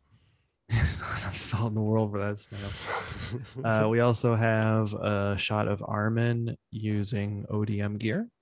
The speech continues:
Speaker 1: So that could potentially be a red herring, that it may not be for combat-related reasons. It may be for other reasons that he would use O D M gear. Um, generally speaking, what that means is that he is probably near the forest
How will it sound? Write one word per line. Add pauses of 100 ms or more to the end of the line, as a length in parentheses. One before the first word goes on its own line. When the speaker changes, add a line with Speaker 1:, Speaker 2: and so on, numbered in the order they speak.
(1500)
Speaker 1:
So
that
could
potentially
be
a
red
herring, (220)
that
it
may
not
be
for
combat-related
reasons.
It
may
be
for
other
reasons
that
he
would
use
O
D
M
gear. (880)
Um,
generally
speaking,
what
that
means
is
that
he
is
probably
near
the
forest